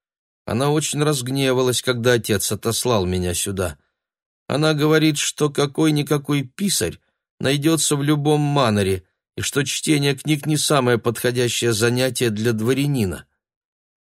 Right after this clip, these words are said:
"Полагаю, она не пойдёт против воли твоего отца. А раз он умер, его воля тем более священна". "Но у бабушки свои соображения на мой счёт",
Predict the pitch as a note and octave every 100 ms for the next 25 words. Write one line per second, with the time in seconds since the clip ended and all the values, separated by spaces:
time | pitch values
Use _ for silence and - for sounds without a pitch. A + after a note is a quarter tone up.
0 | _ _ _ _ - D#2 D2+ C#2+ D#2 D#2+
1 | F#2 F#2 F2+ F#2 G2 A2+ C#3 C3 F#2+ F2+
2 | B2 A2 - F#2+ G#2 G#2+ G2 F2 E2+ G2
3 | F#2+ F2 F#2 - - - - - _ _
4 | _ _ _ - E2 D#2+ - - D#2+ D2
5 | D2 F#2 A2+ - _ _ _ F#2+ F#2+ F#2+
6 | E2 D#2+ F2+ D#2+ A2 B2 G2 D2+ D2+ A#2
7 | A#2+ C3+ C3+ - - A1 - - _ _
8 | _ _ _ _ _ _ _ _ _ -
9 | G#2+ D3+ D3 C3+ C#3+ D3 C#3 - - -
10 | - C3 E3+ D#3+ - G2 F#2 G2 F#2 G#2+
11 | G2+ F2 F2+ G2 G2 F#2+ - - G2 G2
12 | -